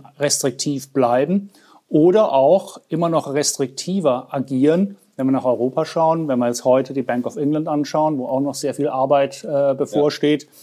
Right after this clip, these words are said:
Speaker 1: aber eben auch bei der E Z B. Und das ist so, so die große Unbekannte,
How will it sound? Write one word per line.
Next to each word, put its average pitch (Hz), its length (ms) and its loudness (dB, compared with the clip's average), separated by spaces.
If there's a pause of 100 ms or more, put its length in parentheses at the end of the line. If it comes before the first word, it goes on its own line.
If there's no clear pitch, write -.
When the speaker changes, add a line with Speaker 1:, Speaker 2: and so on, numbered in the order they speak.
(300)
Speaker 1:
aber 156 280 2
eben 226 180 2
auch 220 120 2
bei 196 140 2
der 190 140 0
E 185 120 -4
Z - 260 -4
B. 123 380 -4
Und 127 160 -8
das 147 160 -6
ist - 220 -2
so, 170 140 -4
so 160 140 -4
die 151 140 -2
große 175 340 0
Unbekannte, 151 800 -2